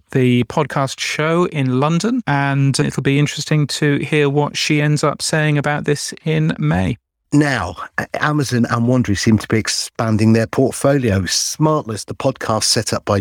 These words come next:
Speaker 2: Jason Bateman, Will Arnett and Sean Hayes, and licensed to Amazon Music and Wondery in a multi-million dollar deal, it's expanding. The trio has launched Smartless Media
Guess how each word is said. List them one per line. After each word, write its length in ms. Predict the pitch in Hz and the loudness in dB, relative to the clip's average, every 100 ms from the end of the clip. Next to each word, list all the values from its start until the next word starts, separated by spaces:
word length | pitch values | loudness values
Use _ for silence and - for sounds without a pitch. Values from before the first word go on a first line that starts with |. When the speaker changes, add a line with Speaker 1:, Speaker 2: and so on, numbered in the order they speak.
| - | 0
Speaker 2:
Jason 440 | - 98 - 98 | 2 2 2 2
Bateman, 560 | 87 104 110 104 104 101 | 2 0 2 4 6 6
Will 180 | 110 104 | 4 2
Arnett 460 | 98 95 92 90 | 0 0 0 0
and 240 | 92 92 87 | 0 2 2
Sean 320 | - 107 98 | 0 2 2
Hayes, 460 | 87 92 87 92 - - - - | 2 2 2 0 -2 -12 -8 0
and 120 | 95 | 2
licensed 600 | 110 123 127 - 98 - | 4 2 0 -2 -6 -4
to 120 | - - | -4 0
Amazon 380 | 101 101 95 92 | 0 0 2 4
Music 320 | 92 87 - | 4 2 2
and 140 | 90 90 | 4 4
Wondery 400 | 98 92 92 87 | 4 2 0 0
in 120 | 98 | 0
a 60 | 95 | 2
multi-million 720 | 101 104 107 - 101 92 92 | 4 4 2 0 2 4 4
dollar 220 | 98 90 | 2 0
deal, 260 | 87 101 87 - | 0 0 0 -4
it's 140 | - | -6
expanding. 880 | - - - - 127 131 131 85 82 _ - - - | -6 -6 -8 -4 -2 2 2 2 -4 _ -16 -16 -10
The 80 | - | -4
trio 540 | - - 151 139 123 | -2 2 2 2 2
has 140 | 110 107 | 0 2
launched 480 | 98 90 - - | 2 2 0 -2
Smartless 520 | - 151 147 127 - 120 | 0 0 0 -2 -2 4
Media 420 | 131 120 80 | 4 4 2